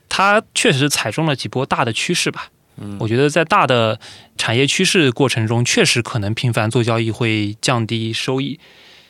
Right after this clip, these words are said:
Speaker 1: 你这个市场真的生态很多元，就不是说你只有做这条路才能赚钱。
Speaker 2: 嗯。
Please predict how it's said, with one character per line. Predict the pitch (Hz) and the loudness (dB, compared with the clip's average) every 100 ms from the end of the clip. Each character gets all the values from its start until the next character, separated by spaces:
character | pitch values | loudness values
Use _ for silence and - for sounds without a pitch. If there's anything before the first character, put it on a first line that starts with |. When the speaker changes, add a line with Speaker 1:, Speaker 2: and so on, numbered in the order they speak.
| _ _ | _ _
Speaker 1:
你 | 139 | -2
这 | 262 | 0
个 | 254 | 2
市 | - | 2
场 | 214 107 | 0 -2
真 | 95 196 | 0 2
的 | 214 151 135 - | 4 2 0 -4
生 | - 208 | 0 2
态 | 208 | 2
很 | 170 110 | 0 -2
多 | - 175 214 | 2 4 4
元， | 107 131 - _ _ - | 2 -2 -12 _ _ -2
就 | 190 | 0
不 | 151 | 2
是 | 180 254 | 0 0
说 | 185 185 190 - - _ | 2 2 2 -2 -14 _
你 | 156 | -2
只 | 160 156 | 0 0
有 | 226 - | 2 0
做 | 139 120 - | 0 0 0
这 | 170 | 0
条 | 135 117 | 0 0
路 | 117 120 | 0 -2
才 | - 120 | -2 -4
能 | 110 | -2
赚 | 110 113 | -2 -4
钱。 | 101 139 143 _ | -4 -8 -8 _
Speaker 2:
嗯。 | 113 104 | -20 -12